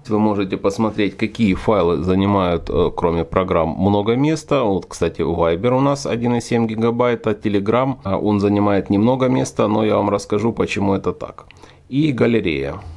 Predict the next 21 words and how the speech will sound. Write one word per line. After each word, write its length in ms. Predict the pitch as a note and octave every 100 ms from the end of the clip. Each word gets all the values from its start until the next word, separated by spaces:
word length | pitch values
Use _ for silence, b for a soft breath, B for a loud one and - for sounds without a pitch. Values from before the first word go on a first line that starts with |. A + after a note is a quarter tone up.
| B -
В 100 | F#2
нее 240 | G2 F#2+
можем 400 | F#2+ F#2+ G2 G#2+
зайти. 480 | C3 C#3 C#3 E3+ E3+ - - - - _ - - _ _ _ _ - - - _ - _ C2+ - - _ _ - - _ _ _ - - - -
А 240 | - E2+
вот 180 | D#2 C2+
здесь, 420 | B1 B1+ B2 C#3+
ребята, 640 | C#3+ C#3+ D3 D3 C#3+ C#3+ - B B B B -
есть 400 | F#2+ G#2 A#2 -
не 140 | F2+ E2
только 440 | - A2 A#2+ C#3+
реальные 520 | D3 D3 C#3+ C#3+ C#3
файлы, 460 | C#3 C#3+ C#3 C#3 B2
но 180 | G2+ F#2
и 80 |
те 160 | - F#2
файлы, 440 | - F#2 A#2+ C#3+
которые 440 | C#3 G2+ G2 G#2 G#2+
действительно 880 | E2+ F2+ - - F2+ F2 F2+ E2 D#2+
можно 340 | D#2 D2+ D#2+
удалить 480 | D2 D2 G#2+ B2